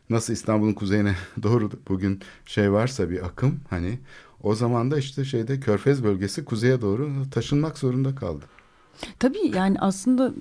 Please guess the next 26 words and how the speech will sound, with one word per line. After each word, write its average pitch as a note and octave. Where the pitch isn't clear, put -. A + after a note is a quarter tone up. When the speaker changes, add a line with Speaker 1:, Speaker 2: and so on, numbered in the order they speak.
Speaker 2:
birazcık A#3+
daha C4
farklı A#3+
bir A#3+
şekilde A3+
bir A3
araştırma F#3+
yapılsa C4+
depremin B3
İstanbul'un C4
yerleşimlerini A3
çok C#4+
etkilediğini A3
hissedebiliriz. A3+
Yani F#3
yepyeni C4
yerleşimler A#3
bile E4
kuruldu F3
doksan F3+
dokuz E3+
ya-, -
depreminden E3
sonra. E3+
Yani E3+
bildiği A3